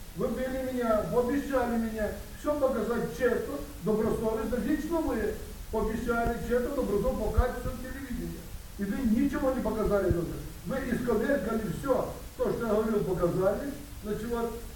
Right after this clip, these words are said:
А что вы не показали, интересно, вот по тому случаю, значит, что нам через, э, неделю отдали экскаватор, раскуроченный и раскраденный? А че же вы не приехали,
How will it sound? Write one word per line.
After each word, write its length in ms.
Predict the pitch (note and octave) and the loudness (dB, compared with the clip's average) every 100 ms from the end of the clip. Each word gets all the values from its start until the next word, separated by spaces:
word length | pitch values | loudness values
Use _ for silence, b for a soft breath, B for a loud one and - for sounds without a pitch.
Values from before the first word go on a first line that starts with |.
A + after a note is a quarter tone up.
| - | -2
А 100 | F3 | 0
что 120 | E4 | 4
вы 120 | E4+ E4 | 4 4
не 100 | D#4 | 2
показали, 480 | D4 D4 D4 D4+ C4+ A3 | 2 0 2 0 0 -2
интересно, 420 | C#4 C4+ - B3 G#3+ - - | 0 0 2 0 -2 -4 -2
вот 140 | G#3+ - G3 F3 | -2 0 -2 0
по 80 | B3 | 0
тому 200 | - C#4+ - | 0 -2 0
случаю, 300 | C#4+ - G#3 F3 | 0 2 2 2
значит, 280 | F3 E3+ C#3+ - - - | 2 0 -4 -6 -8 -4
что 100 | A#3+ | 2
нам 160 | D4 - | 4 4
через, 180 | C#4+ B3+ A#3+ A#3+ A3+ | 0 0 -2 -2 0
э, 280 | A3 G#3+ G#3 A3 | 0 2 2 0
неделю 300 | - C#4 B3 | 2 4 4
отдали 280 | - C4+ B3+ A#3+ | 4 4 4 2
экскаватор, 460 | A#3+ C4 D4 C#4 B3+ B3+ | 2 6 6 6 2 0
раскуроченный 640 | - B3+ C#4 - - B3+ | -4 2 4 4 2 2
и 40 | B3+ | 4
раскраденный? 540 | - - A3+ E3+ D#3+ - - - - - - - - - - - - | 2 4 4 4 -2 -6 -12 -12 -14 -14 -14 -14 -14 -14 -14 -14 -4
А 80 | G3 | 0
че 120 | E4+ | 2
же 60 | D#4+ | 2
вы 60 | D#4+ C#4+ | 2 2
не 60 | |
приехали, 320 | A#3+ F#3+ - | 2 2 0